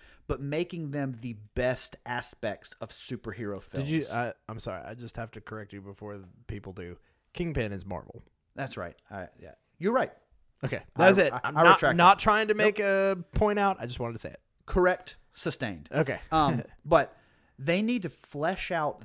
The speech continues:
Speaker 1: their villains and
Speaker 2: Yes.
Speaker 1: have them be what you go to those movies to see is like, "Oh my God, how is Lex Luthor gonna u-, like, outsmart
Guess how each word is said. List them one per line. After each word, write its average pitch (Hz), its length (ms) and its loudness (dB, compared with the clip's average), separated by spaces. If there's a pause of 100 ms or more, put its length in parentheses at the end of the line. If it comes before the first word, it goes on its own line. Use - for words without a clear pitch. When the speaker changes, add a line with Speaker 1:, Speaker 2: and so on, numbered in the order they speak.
(100)
Speaker 1:
their 131 200 0
villains 110 840 -8 (420)
and 135 280 -2
Speaker 2:
Yes. 117 120 -8
Speaker 1:
have 160 440 -2
them 147 340 -2
be 139 360 -4 (460)
what 139 440 -4
you 135 220 -6
go 120 340 -4
to 110 100 -10
those 110 260 -8
movies 104 380 -8
to - 120 -14
see 107 180 -10
is 95 80 -10
like, 98 200 -16
"Oh 139 140 -2
my 139 160 -2
God, 110 300 -6
how 123 320 -4
is - 120 -8
Lex 120 280 -8
Luthor 113 340 -8
gonna 107 200 -8
u-, 110 400 -8 (140)
like, 113 280 -8
outsmart 120 720 -4